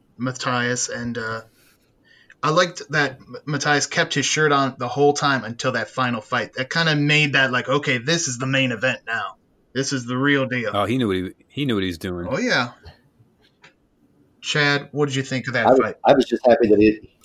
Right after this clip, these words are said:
Speaker 3: I was happy he didn't rip the shirt off, 'cause that was, like, a, a cool looking shirt, and I was
Speaker 1: <laughs>
Speaker 3: afraid he would tear it, uh, <laughs> because I was like, "There's probably not that many of those shirts made," and I
Speaker 2: That
Speaker 3: don't
Speaker 2: was
Speaker 3: wanna
Speaker 2: probably
Speaker 3: see
Speaker 2: his
Speaker 3: him rip
Speaker 2: shirt,
Speaker 3: it off.
Speaker 2: yeah.
Speaker 3: Yeah, it was probably his.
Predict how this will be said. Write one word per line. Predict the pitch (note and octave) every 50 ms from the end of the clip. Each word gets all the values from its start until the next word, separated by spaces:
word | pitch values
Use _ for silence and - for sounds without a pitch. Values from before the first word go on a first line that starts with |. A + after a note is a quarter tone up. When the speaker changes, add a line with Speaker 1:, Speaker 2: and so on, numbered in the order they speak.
| _ G#2+
Speaker 3:
I |
was | A2 B2+ -
happy | C3+ A#2+ - A2
he | G2+
didn't | G2+ G2 G2+ G2 F#2
rip | G2 A2 A2+ -
the | - F2+
shirt | - - F#2+ F2 E2+
off, | E2+ E2 E2 -
'cause | - F#2
that | G2+ - - -
was, | G2 F#2
like, | F#2+ F2
a, | - G2 F#2+ G2 - - - _ _ -
a | -
cool | - - A#2 G#2+ G2+
looking | G2 G2 - G#2 F#2
shirt, | - - G2+ G2+ G2+ G#2 - - _ _ _ _ _ _ _ _ _ _ _ _
and | - F#2+ F#2
I | F2+ F2+
was | F#2 F2 -
Speaker 1:
<laughs> |
Speaker 3:
afraid | - - - A2 G#2+ G#2 G2+ F#2+
he | G#2+ G#2
would | - - F2
tear | - - A2 G#2+ G2 F2
it, | - - - _ _ _ _ -
uh, | F#2 F2+ F2 E2+ E2+ E2+ F2 - -
<laughs> | -
because | C#3 A#2+ - - - C3+ A2+ - - - - - _ _
I | -
was | A2 G2+ -
like, | G2+ G2
"There's | - A#2+ A2+
probably | - - D3 C3+ B2+
not | A2+ A2 A2 -
that | A2 G#2+
many | G#2+ G#2
of | G2+
those | G2 G2 F#2
shirts | - - F#2+ - -
made," | F#2+ F#2+ F#2+ G2+ G2+ G2 F#2+ - _ _ _ _ _ -
and | -
I | G2+ G2+
Speaker 2:
That | G#2+
Speaker 3:
don't | G2+
Speaker 2:
was |
Speaker 3:
wanna | G#2 G2+ G2
Speaker 2:
probably | - G#2+ G#2
Speaker 3:
see | G2
Speaker 2:
his | F#2+ F#2 F2+ F2+
Speaker 3:
him | -
rip | A#2+
Speaker 2:
shirt, | A#2 F#2
Speaker 3:
it | F2+
off. | F2+ -
Speaker 2:
yeah. | A2+ G#2+ G#2 - - _ _ - A#2 B2
Speaker 3:
Yeah, | A#2
it | G#2+
was | G2+ -
probably | C#3 B2+ A#2 A2 G#2+
his. | B2+ A#2 G2 D#3+ D#3+